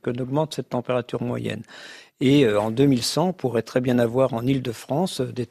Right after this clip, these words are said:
des températures records ponctuellement, hein, qui, qui seraient supérieures à,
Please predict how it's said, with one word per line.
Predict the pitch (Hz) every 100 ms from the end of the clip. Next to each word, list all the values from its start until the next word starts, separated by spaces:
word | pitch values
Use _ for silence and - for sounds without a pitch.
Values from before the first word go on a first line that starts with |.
| _ -
des | 117
températures | 104 - 156 151 147 123 - 123
records | 139 143 175 -
ponctuellement, | 147 147 - 143 151 127 107
hein, | 113 139 - - - -
qui, | - 107 95
qui | 120
seraient | - 147
supérieures | 147 - 113 110 110 143 160 107
à, | 110